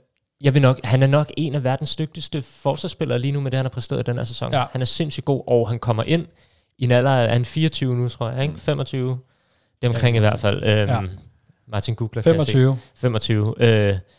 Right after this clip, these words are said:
Speaker 1: og har jo en, en, en lang fremtid foran sig i klubben, og, og typemæssigt kan jeg også se, at han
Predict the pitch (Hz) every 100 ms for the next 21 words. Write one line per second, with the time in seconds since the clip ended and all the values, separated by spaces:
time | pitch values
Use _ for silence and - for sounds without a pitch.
0 | _ _ _ _ - 113 120 123 123 123
1 | 120 117 110 110 107 104 127 117 - 127
2 | 147 160 113 - 120 117 110 - 110 -
3 | 120 117 113 107 101 - 104 104 107 -
4 | 156 151 123 107 - 120 110 117 - 135
5 | 110 107